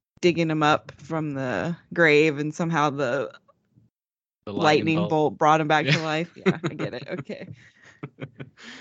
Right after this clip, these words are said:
Speaker 2: Yeah, so there's that. Um, yeah, I wasn't too hot on the story. Um, that's kind of what,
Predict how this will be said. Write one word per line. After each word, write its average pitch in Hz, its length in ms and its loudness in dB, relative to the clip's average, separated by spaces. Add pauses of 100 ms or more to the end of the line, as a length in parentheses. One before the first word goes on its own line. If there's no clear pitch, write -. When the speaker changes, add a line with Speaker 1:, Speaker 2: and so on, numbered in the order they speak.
(160)
Speaker 2:
Yeah, 107 220 -4
so 110 340 -6 (280)
there's 135 160 -4
that. 104 380 0 (720)
Um, 117 560 -2 (160)
yeah, 131 220 0
I 151 40 0
wasn't 156 340 -2
too 117 180 -4
hot 107 280 0
on 113 140 -4
the 117 60 -6
story. 104 640 -4 (280)
Um, 98 420 -4
that's - 220 -8
kind 110 260 -2
of 98 140 -8
what, 101 320 -2